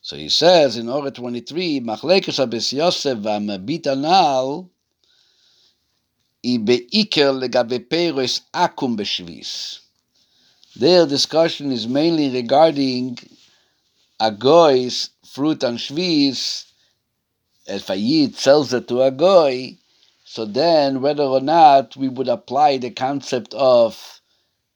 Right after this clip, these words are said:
a meiser, and since it's not a hefker or not.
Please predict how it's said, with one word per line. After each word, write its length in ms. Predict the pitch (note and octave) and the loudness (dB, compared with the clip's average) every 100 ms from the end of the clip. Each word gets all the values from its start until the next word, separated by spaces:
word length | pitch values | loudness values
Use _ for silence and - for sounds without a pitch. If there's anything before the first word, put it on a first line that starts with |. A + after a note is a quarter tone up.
| _ _ | _ _
a 260 | G2 G2+ F#2+ | -6 -6 -4
meiser, 960 | G2+ A#2+ D3+ E3+ - C#3+ C3 B2+ B2 - _ _ _ _ | -4 -2 0 -2 2 2 2 -2 -8 -14 _ _ _ _
and 260 | G2 G2+ _ _ _ _ _ | -14 -14 _ _ _ _ _
since 380 | - G#2+ G#2 G2+ | -8 -8 -6 -10
it's 220 | F2+ - | -10 -4
not 300 | A#2 E3 D#3+ | 4 4 4
a 40 | |
hefker 720 | C3+ C3+ - - A2+ G#2+ A2+ - _ | 0 -2 -4 -10 -8 -8 -10 -16 _
or 160 | - A#2 | -6 -6
not. 500 | G#2 E2+ - - | -4 -8 -12 -20